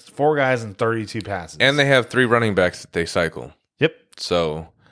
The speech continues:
Speaker 2: the Chiefs are hard to deal with, man. They whooped our asses. You know, it was nice to see C M C, though. Let's talk about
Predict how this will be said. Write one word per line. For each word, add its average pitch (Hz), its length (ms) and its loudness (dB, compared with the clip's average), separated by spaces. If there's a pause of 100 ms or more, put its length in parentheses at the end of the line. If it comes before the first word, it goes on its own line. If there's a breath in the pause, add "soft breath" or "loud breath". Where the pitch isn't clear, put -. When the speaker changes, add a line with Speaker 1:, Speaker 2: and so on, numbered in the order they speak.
(320 soft breath)
Speaker 2:
the 110 80 -6
Chiefs 185 320 -4
are 165 80 4
hard 165 140 2
to 135 80 -8
deal 143 260 2
with, 113 140 0
man. 117 440 -4
They 135 440 2 (220)
whooped 95 480 -4 (140)
our 104 340 2
asses. 85 600 -6 (680 loud breath)
You 123 120 0
know, 151 160 6
it 147 80 4
was 151 140 4
nice 151 200 4
to 123 60 -8
see 143 220 -4
C 135 180 -4
M 120 80 -4
C, 123 180 -4
though. 95 140 2
Let's 113 240 -2
talk 117 240 2
about 101 400 0